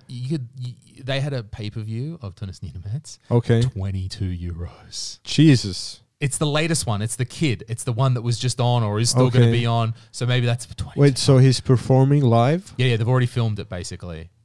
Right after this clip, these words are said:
Speaker 1: It's in
Speaker 2: Okay.
Speaker 1: Vanakoto-, it's in Vanakotorikes or something.
Speaker 2: Oh, you, so you get to see a recording?
Speaker 1: Yeah, a recording
Speaker 2: Okay.
Speaker 1: of it. Did I, uh, look, maybe I'm
Speaker 2: But you don't get to keep it.
Speaker 1: Nah.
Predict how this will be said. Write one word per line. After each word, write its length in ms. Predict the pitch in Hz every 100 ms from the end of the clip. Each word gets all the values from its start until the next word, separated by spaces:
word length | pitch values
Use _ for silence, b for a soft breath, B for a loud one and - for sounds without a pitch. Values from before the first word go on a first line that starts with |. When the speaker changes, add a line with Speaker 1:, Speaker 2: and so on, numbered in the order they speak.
| _
Speaker 1:
It's 140 | 127 127
in 60 | 113
Speaker 2:
Okay. 80 |
Speaker 1:
Vanakoto-, 420 | 123 104 104 107 113
it's 140 | 110
in 140 | 107
Vanakotorikes 680 | 104 101 92 104 98 92 85
or 40 | -
something. 260 | - -
Speaker 2:
Oh, 80 | 151
you, 180 | 151 151
so 160 | - 151
you 140 | 143
get 160 | 135 139
to 80 | -
see 200 | 117 135
a 200 | 131 123
recording? 680 | 120 107 - 131 117 101 107 -
Speaker 1:
Yeah, 120 | - 110
a 80 | 117
recording 640 | 117 120 127 113 95 73 - _ _
Speaker 2:
Okay. 480 | 131 131 127 110 107 - _
Speaker 1:
of 180 | 113 98
it. 300 | 87 101 - _ _ _ _ _
Did 100 | -
I, 160 | 131 151
uh, 100 | 127
look, 260 | 135 120 127
maybe 220 | 135 139
I'm 140 | 143 139
Speaker 2:
But 200 | 151 -
you 40 |
don't 180 | 170 160
get 180 | - 127
to 80 | 123
keep 280 | - 135 120
it. 320 | 104 _ - -
Speaker 1:
Nah. 200 | 95